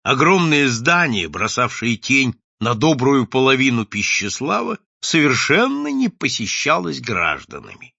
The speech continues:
Изредка только из колоссального здания клуба выходил человек в толстовочке, комендант, и, жмурясь от солнца, плёлся в клуб уголовного розыска поиграть в шашки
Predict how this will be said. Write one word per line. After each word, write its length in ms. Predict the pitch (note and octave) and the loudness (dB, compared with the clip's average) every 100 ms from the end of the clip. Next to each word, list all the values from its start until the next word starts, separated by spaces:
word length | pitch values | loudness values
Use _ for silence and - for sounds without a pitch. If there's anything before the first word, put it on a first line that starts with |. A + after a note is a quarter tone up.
| _ _ _ _ _ _ _ _ | _ _ _ _ _ _ _ _
Изредка 680 | A3+ B3+ F3 D3 A#2+ - C3 | 2 4 4 0 0 -4 -2
только 360 | C3 A2+ - | 0 -2 -2
из 120 | A2 | -2
колоссального 760 | - A2+ A#2 - E2 A#2+ A2 G2+ | -2 -4 -2 -2 -4 -2 -4 -4
здания 520 | F2+ F2+ G#2+ E2 E2+ | -4 -2 -2 -2 -8
клуба 500 | - D#3+ G3 A#2+ C#3 - _ | -8 -6 -6 -6 -8 -10 _
выходил 540 | - B2+ B2 A#2+ F#3+ G#3+ | -2 0 0 -2 -4 -6
человек 580 | - F3+ D3 F3+ F#3 - | -4 -2 -2 0 -4 -6
в 80 | - | -14
толстовочке, 1000 | - E3+ - - - A#1+ - - - - - _ | -6 -4 -6 -8 -10 -10 -10 -10 -10 -16 -18 _
комендант, 840 | - G3 F#3+ B2 D#2 G#1+ - - _ _ _ _ _ _ | 0 2 2 -2 -4 -8 -10 -20 _ _ _ _ _ _
и, 100 | C3+ | -2
жмурясь 540 | A#2 A#2+ C3+ A#2+ G2+ A2+ | 0 0 2 2 0 -2
от 120 | G2+ | -6
солнца, 460 | - C4 G3 A3+ - _ _ _ _ _ - | -6 -6 -4 -6 -8 _ _ _ _ _ 0
плёлся 420 | F3+ C4 G#3 D3 | 2 2 0 -4
в 140 | - | -6
клуб 380 | - C3+ G#3+ - | -6 -2 0 0
уголовного 720 | E3+ C3 C3+ F3+ F#3 D3+ B2 | -2 2 2 2 -2 0 0
розыска 580 | A2 A2 G#2+ G#2+ - A2+ | 2 2 0 -2 -4 -6
поиграть 460 | - A#2 A2+ D3+ C#3+ | -2 -2 0 -2 -2
в 80 | - | -6
шашки 560 | - A#2+ A#2+ - B2 | -4 -6 -6 -14 -16